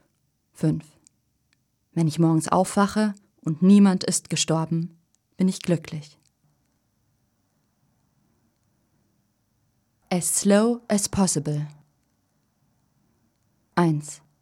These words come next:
Danach ist nichts mehr wie davor. Trotzdem stehe ich weiterhin jeden Morgen auf und esse mein Müsli.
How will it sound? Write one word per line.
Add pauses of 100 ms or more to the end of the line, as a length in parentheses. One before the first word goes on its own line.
(1200)
Danach (220)
ist
nichts
mehr
wie
davor. (1400)
Trotzdem
stehe
ich
weiterhin
jeden
Morgen
auf
und
esse
mein
Müsli.